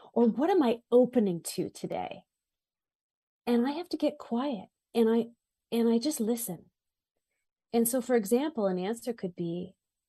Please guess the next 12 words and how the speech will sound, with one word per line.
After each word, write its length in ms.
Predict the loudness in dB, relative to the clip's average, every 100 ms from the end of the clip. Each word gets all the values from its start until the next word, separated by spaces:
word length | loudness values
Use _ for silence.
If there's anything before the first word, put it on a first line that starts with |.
| _ _ _ _ -6
"I'm 160 | -2
gonna 160 | 0 -2
roll 500 | -4 -2 -2 -2 -2
with 180 | -6 -8
the 160 | -6 -6
waves 640 | -4 -4 -2 -4 -6 -6
and 100 | -8
the 60 | -10
tides 540 | -10 -6 -4 -4 -6
of 100 | -10 -10
life 320 | -12 -12 -14
today." 320 | -16 -14 -16